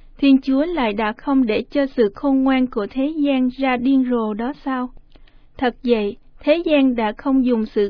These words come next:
khôn ngoan mà nhận biết Thiên Chúa ở những nơi Thiên Chúa biểu lộ sự khôn ngoan của người. Cho nên Thiên Chúa đã muốn dùng lời rao giảng điên rồ để cứu những người tin. Trong khi người Do Thái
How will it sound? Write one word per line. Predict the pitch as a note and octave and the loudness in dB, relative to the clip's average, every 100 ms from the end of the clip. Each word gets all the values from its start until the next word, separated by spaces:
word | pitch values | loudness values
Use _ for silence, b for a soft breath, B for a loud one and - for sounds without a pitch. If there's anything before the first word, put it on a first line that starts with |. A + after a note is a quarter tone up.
| - - | -4 -2
khôn | C4+ C4 B3+ | 0 2 0
ngoan | C4 B3+ B3+ - | 0 0 -2 -2
mà | A3+ A3 | -2 0
nhận | A3 G3+ G#3 | -2 -4 -4
biết | D4 - | -6 -4
Thiên | C#4+ C4 B3 | 0 2 2
Chúa | - B3+ C#4+ - - | -2 -4 -4 -8 -6
ở | G#3+ | -2
những | A3+ C4 G3+ A#3+ | 2 2 2 2
nơi | C#4 C4 B3 | 2 2 2
Thiên | C#4+ B3 | 2 2
Chúa | B3 C4 D4 | 2 -2 0
biểu | G#3 F#3+ | 0 0
lộ | C4+ C4 G3 | 0 0 -2
sự | - G#3+ - | -2 -2 -2
khôn | C#4 C4 | -2 0
ngoan | C4 B3+ B3 | 2 0 0
của | - G#3 | -2 -6
người. | A3+ B3 A3 G#3 - b b b b - | -2 0 -2 -4 -12 b b b b -4
Cho | C#4+ C#4 | 0 4
nên | C4+ C4+ C4 | 4 4 2
Thiên | C#4 C4+ | 4 2
Chúa | B3 C4 D4+ | 2 0 0
đã | D4 A3 | 0 0
muốn | A#3 B3+ E4+ D#4+ | 2 2 2 2
dùng | B3 A3+ | 2 2
lời | A3+ A3 G#3+ | 2 0 0
rao | C4+ B3+ | 0 0
giảng | A3+ G#3 G3+ C#4+ | -2 -2 0 0
điên | C4+ C4 B3 | 2 2 0
rồ | A#3 G#3 G3+ - | -2 -2 -6 -4
để | G#3 G3+ - | -2 -2 -4
cứu | C4+ D#4+ F#4 | -4 -2 -4
những | G3 A#3+ | -4 -2
người | B3 G#3+ - | 0 -2 0
tin. | B3+ B3 - - - _ - - | 2 2 0 -14 -20 _ -20 -6
Trong | - C#4+ | 2 2
khi | C4+ D4 | 4 4
người | C#4 B3+ A3+ | 6 6 4
Do | A#3 C4+ C4+ | 2 0 0
Thái | - B3+ C#4+ | -4 -4 -4